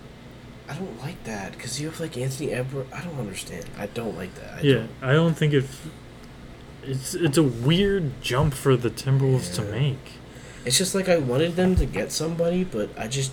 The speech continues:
Speaker 1: don't feel like
Speaker 2: Mortgaging their entire future, it seems like.
Speaker 1: On Rudy Gobert, a thirty-year-old defensive, he's a defensive god, but, like, that's,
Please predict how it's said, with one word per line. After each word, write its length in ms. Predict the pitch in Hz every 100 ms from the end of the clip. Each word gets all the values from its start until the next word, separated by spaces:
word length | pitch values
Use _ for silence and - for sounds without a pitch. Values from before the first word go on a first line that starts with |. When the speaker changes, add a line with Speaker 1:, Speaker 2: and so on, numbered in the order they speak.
| - - -
Speaker 1:
don't 360 | 104 117 - -
feel 360 | - 113 113
like 540 | 107 101 101 95 - - - - - - - - - - - 147
Speaker 2:
Mortgaging 680 | 135 156 175 175 147 151 147
their 160 | 139
entire 680 | 127 117 - - 135 156 147
future, 800 | 123 - 135 180 220 - 110 101
it 80 | 110
seems 360 | - 120 104
like. 240 | 104 98 95
Speaker 1:
On 280 | 185 147 135
Rudy 180 | 180 175
Gobert, 480 | 143 131 156 196 98
a 80 | 190
thirty-year-old 720 | - 151 151 147 147 135 131
defensive, 580 | 123 143 139 135 127 - - - - - - - -
he's 160 | 160 151
a 40 |
defensive 600 | 104 110 127 196 226 127
god, 440 | 123 175 214 127 110
but, 160 | -
like, 140 | 107 107
that's, 220 | 143